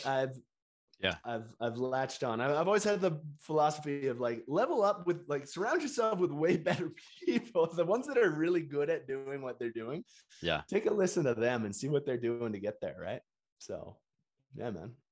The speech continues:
Speaker 1: it's, uh, it's wild. Now, w-, w-, that's, that's breath.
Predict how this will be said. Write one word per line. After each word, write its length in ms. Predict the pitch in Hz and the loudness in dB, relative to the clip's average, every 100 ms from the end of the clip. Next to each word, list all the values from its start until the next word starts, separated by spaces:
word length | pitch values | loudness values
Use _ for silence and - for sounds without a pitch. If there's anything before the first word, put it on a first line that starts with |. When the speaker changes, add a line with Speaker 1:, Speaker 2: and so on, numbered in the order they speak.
| _ _ _ _ _ _ _ - | _ _ _ _ _ _ _ -14
Speaker 1:
it's, 200 | 107 - | -10 -4
uh, 280 | 104 92 85 110 | -4 -4 -6 -10
it's 240 | 107 - | -12 -6
wild. 300 | 92 110 101 - - - _ | -4 -4 -6 -14 -20 -20 _
Now, 140 | 139 - | -4 -4
w-, 240 | - 139 139 | -4 -4 -4
w-, 160 | - - - - - _ _ _ - - 139 | -10 -14 -16 -16 -20 _ _ _ -20 -20 0
that's, 240 | 156 202 143 - | 0 0 -4 0
that's 200 | 185 113 | 0 0
breath. 520 | 107 135 156 123 | 0 0 0 -6